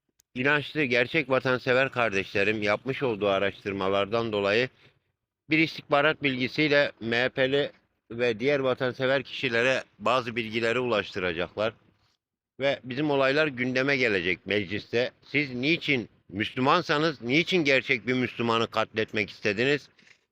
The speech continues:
Yıllarca şayet siz gerçekten vatanseverseniz, niçin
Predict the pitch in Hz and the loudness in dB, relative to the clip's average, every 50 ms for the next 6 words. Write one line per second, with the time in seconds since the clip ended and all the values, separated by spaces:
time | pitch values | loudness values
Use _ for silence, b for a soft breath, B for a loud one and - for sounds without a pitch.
0 | _ - 101 131 147 143 139 139 139 135 127 113 110 135 143 139 - - - _ | _ -4 0 0 2 2 4 4 2 2 0 0 0 0 0 -2 -2 -6 -14 _
1 | - - - 117 117 135 131 113 - - - 139 117 92 113 131 160 - - 160 | -14 -4 0 2 4 4 2 2 -2 -6 -8 -8 -6 -2 0 0 0 0 0 -4
2 | 127 - 131 117 110 110 - - 120 120 110 - 127 120 147 156 - - 139 131 | -2 -2 -2 0 0 -2 -2 -2 -4 -4 -2 -2 -2 0 0 -2 -2 -2 -4 -2
3 | 143 156 143 - - _ _ _ _ _ _ _ _ _ _ _ _ _ _ _ | -2 -4 -6 -10 -18 _ _ _ _ _ _ _ _ _ _ _ _ _ _ _
4 | _ _ _ - 127 175 208 - - 190 175 139 - | _ _ _ -2 0 0 0 0 0 -2 -2 -2 -4